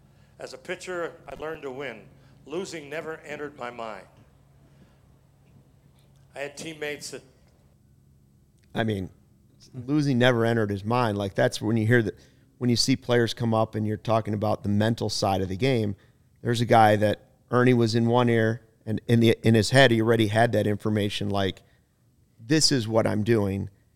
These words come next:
Speaker 2: And he's not as worried about what the batter is doing as what he is he's commanding. And I thought the way he ended this, um, speech, which I thought was really great, was spectacular, the ending. You know, he thanks some guys, but,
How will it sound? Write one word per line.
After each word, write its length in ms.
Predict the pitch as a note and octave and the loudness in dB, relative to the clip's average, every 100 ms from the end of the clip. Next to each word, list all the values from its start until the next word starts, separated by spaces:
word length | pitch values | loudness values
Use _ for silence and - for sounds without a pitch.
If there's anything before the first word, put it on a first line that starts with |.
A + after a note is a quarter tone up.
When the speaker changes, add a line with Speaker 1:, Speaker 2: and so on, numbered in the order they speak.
| _ | _
Speaker 2:
And 160 | - A#2+ | -2 2
he's 120 | A#2+ | 2
not 200 | A#2+ C3 | 4 4
as 140 | B2+ A2 | 4 2
worried 240 | B2+ B2+ | 2 2
about 320 | A#2 A#2 A2 | 2 2 0
what 160 | A#2 - | 0 -4
the 60 | G2+ | -4
batter 420 | F#2 B2 A#2+ A2 | -2 2 2 0
is 100 | G2+ | -2
doing 320 | - A2 G#2+ | -4 -6 -4
as 180 | G#2 G2 | -6 -8
what 240 | G2+ A2 - - | -6 -6 -8 -14
he 140 | A#2 A2 | -6 -4
is 240 | G2+ - - _ _ _ - | -4 -6 -10 _ _ _ -6
he's 180 | B2 - | -2 -2
commanding. 480 | A#2 A#2 A#2 G2+ | 2 4 4 2
And 140 | G2+ A2 | 0 4
I 120 | C3 | 4
thought 400 | C3 C3+ A2+ - | 6 4 4 0
the 60 | B2+ | 2
way 220 | C3 C#3 | 4 4
he 180 | B2+ A2+ | 4 0
ended 380 | B2 B2+ B2+ G#2+ | 2 4 4 4
this, 380 | A2+ G#2 - - _ _ _ _ _ - | 2 2 0 -4 _ _ _ _ _ -8
um, 440 | A2 G#2+ G2+ G2 - | -2 0 0 -2 -6
speech, 640 | - - - D3 A#2+ - - - | -8 -4 2 4 4 -2 -8 -8
which 220 | A#2 - | -4 2
I 100 | B2 | 4
thought 160 | B2+ | 4
was 140 | F#2+ G2+ | 2 0
really 240 | B2 A2+ | 0 0
great, 400 | G2+ A#2+ A2+ - | 0 0 2 0
was 420 | G#2 A2+ A2 G2+ - _ _ _ _ _ _ _ _ _ | 2 4 4 2 -6 _ _ _ _ _ _ _ _ _
spectacular, 760 | - - C3 - C#3 C3+ A2+ G#2+ | -8 -2 -2 2 0 0 -2 -2
the 180 | G#2 A2 | -2 -4
ending. 300 | A2 F#2+ F#2+ | -4 -6 -4
You 80 | G#2+ | -2
know, 120 | G#2+ | 0
he 100 | A2+ | -2
thanks 320 | - C#3+ D3+ | 0 0 2
some 160 | C#3+ A#2+ | 0 4
guys, 320 | B2+ B2 A2+ | 6 6 2
but, 360 | - A2+ G#2+ | 2 2 2